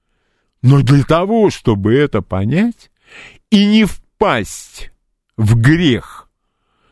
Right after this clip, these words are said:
когда вам скажут, большевики всё расхитили,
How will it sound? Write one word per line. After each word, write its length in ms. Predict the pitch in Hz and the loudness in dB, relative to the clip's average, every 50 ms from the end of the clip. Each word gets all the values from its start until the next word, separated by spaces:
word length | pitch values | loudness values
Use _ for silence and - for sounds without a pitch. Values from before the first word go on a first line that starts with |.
| _ _ _ _ _ _ _ _ _ | _ _ _ _ _ _ _ _ _
когда 360 | - 127 123 123 123 143 135 | -2 0 0 2 0 0 0
вам 220 | 131 147 131 120 - | 0 0 -2 -2 -4
скажут, 420 | - - 147 135 107 87 92 87 | -4 -4 -2 -2 -2 -4 -6 -6
большевики 540 | 85 92 98 90 - - 101 90 - - 131 | -2 -2 -2 -2 0 0 -2 0 2 0 0
всё 180 | - - 143 135 | 0 0 -2 -2
расхитили, 720 | 127 123 - - - - 156 156 - 170 165 135 - | 0 -2 -4 -6 -8 -8 -6 -4 -4 -4 -4 -4 -8